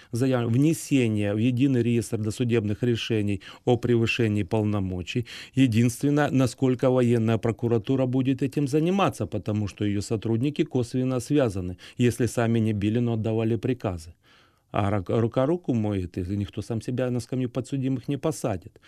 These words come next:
То, что у нас избивали в балаклавах, в масках, спец-, э, подразделение такое носит, и персонализировать тот, кто это делал, будет сложно,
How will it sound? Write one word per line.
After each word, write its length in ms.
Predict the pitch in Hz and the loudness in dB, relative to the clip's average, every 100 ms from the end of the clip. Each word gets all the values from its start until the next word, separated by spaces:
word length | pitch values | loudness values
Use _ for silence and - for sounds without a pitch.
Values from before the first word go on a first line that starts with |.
| - - _ | -20 -20 _
То, 120 | 139 | 0
что 240 | 127 143 123 | 2 0 0
у 160 | 131 | 2
нас 400 | 131 120 110 - | 2 2 0 -2
избивали 760 | 110 107 131 123 117 104 104 107 | -4 0 0 2 2 2 0 -2
в 160 | 101 | -2
балаклавах, 720 | 98 117 117 - 107 101 101 95 | 0 0 0 -2 -4 -2 -4 -6
в 20 | 95 | -8
масках, 420 | 95 92 - 123 | -8 -10 -8 -10
спец-, 400 | - 120 110 - | -2 -2 0 -2
э, 680 | 107 104 - - - - 110 | -4 -4 -10 -20 -10 -4 0
подразделение 800 | 120 113 117 110 113 104 98 95 | 0 2 2 2 2 2 0 -2
такое 360 | 101 - 104 | -4 -2 -2
носит, 400 | 101 101 120 107 - | 0 0 -2 -2 2
и 260 | 123 123 - _ - | 2 2 -6 _ 2
персонализировать 1600 | 165 127 - 156 151 156 156 160 135 160 143 123 113 120 110 - - - - _ | 4 4 2 4 4 4 4 4 4 4 6 4 4 2 0 -4 -20 -20 -20 _
тот, 240 | 143 123 | 2 2
кто 220 | - 135 139 | 0 -2 0
это 260 | 120 135 | 0 0
делал, 400 | 123 127 110 110 | 2 2 2 2
будет 380 | 110 120 110 117 | 2 2 2 -2
сложно, 600 | - 127 110 95 104 143 | 0 2 2 0 -2 -4